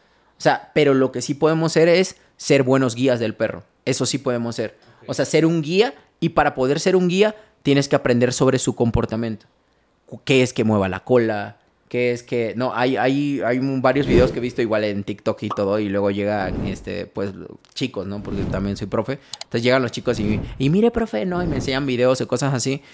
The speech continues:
Speaker 1: Y, este, y hay, y hay muchos videos de, de perritos que lo sueltan y el perro se ve que corre feliz, ¿no? En un campo, va y todo, y se aloca y todo el rollo, y no, mira, está bien feliz el perro. Y yo cuando veo eso es un perro ansioso.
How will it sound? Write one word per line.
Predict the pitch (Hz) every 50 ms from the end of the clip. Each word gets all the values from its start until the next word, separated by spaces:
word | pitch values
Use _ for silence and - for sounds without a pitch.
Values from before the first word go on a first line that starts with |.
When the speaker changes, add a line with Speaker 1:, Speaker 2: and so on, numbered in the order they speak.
| - - - -
Speaker 1:
Y, | - 123 123
este, | 120 120 - - 123 120 117 - 113
y | 120 123
hay, | 123 135 135 131
y | 143
hay | 151 160
muchos | 170 185 190 - 214
videos | 180 175 156 160 196 185
de, | 180 156 135 -
de | 127 151 139
perritos | - 143 127 127 139 123 - 190 214 214 -
que | - - 165 151
lo | 139 120
sueltan | - - 147 156 175 170 - 247 262 262 - - - - _ _ _ _
y | - 143 143
el | 135 -
perro | 147 139 - 165
se | - 143
ve | 131 135 131
que | - 180 165 135 - - _ _ _ _ _ _ _ _
corre | - 143 151 156 160 165 135 -
feliz, | - - 147 135 143 147 156 147 123 - - - - _ _ -
¿no? | 120 131 156 196
En | 180 151
un | 147 151 147
campo, | 139 - 143 147 160 175 165 - 160 131 131
va | 127 123 139 143 156 175 175 175 170
y | 151
todo, | - - 151 147 165 170 175 180 175 180 170
y | 160 139
se | - 139
aloca | 120 131 139 139 143 156 170 175 170 - 160 143
y | 143
todo | 139 139 139 143
el | 147
rollo, | 143 143 147 151 165 165 156 147
y | 135
no, | 120 139 156 170 175
mira, | 180 175 180 175 165
está | 156 - 139 147
bien | 151 156 165 156
feliz | - 160 156 160 160
el | 160 143 143
perro. | - 156 160 151 135 - - - - - - _
Y | - 117
yo | 120 123 117
cuando | 151 151 147
veo | 127 123 143
eso | 135 147 147
es | 170 170 - -
un | - 127 127 -
perro | 107 104 113 110
ansioso. | 104 98 - 107 113 - 127 110